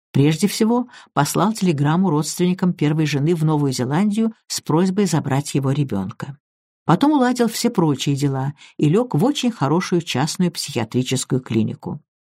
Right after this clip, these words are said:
Однако лечение не принесло никаких результатов, и через два года он умер.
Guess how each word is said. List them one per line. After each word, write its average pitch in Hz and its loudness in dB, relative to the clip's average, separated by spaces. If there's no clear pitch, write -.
Однако 262 2
лечение 214 2
не 196 2
принесло 185 0
никаких 180 -2
результатов, 180 -2
и 156 0
через 143 0
два 180 0
года 151 0
он 139 -2
умер. 120 -6